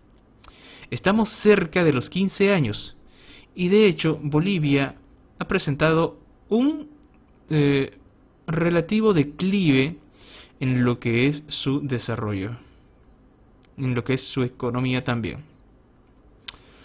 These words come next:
Por lo tanto, esa promesa, creo yo,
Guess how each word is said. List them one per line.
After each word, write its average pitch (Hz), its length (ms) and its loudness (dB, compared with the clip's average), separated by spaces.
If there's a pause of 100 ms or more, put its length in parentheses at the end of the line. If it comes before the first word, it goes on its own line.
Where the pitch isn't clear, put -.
(320)
Por 170 140 2
lo 208 160 2
tanto, 180 480 2 (1080)
esa 160 220 0
promesa, 143 560 0 (480)
creo 139 320 2
yo, 135 380 0